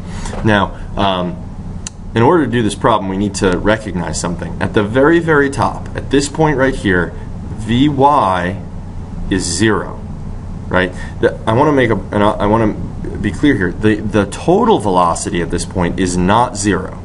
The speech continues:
right? The Y velocity is, but remember the ball here ha-, has, still has some X velocity, right? The ball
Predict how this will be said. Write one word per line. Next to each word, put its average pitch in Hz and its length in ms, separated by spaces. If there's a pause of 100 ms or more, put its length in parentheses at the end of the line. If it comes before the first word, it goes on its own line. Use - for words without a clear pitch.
(320)
right? 95 260 (400)
The 107 140
Y 113 360
velocity 87 680
is, 85 220
but 101 200
remember 120 320
the 92 60
ball 143 320
here 95 320 (380)
ha-, - 120 (180)
has, 95 560
still 135 360
has 87 480 (160)
some 95 280
X - 260
velocity, 87 560
right? 98 180
The - 80
ball 95 480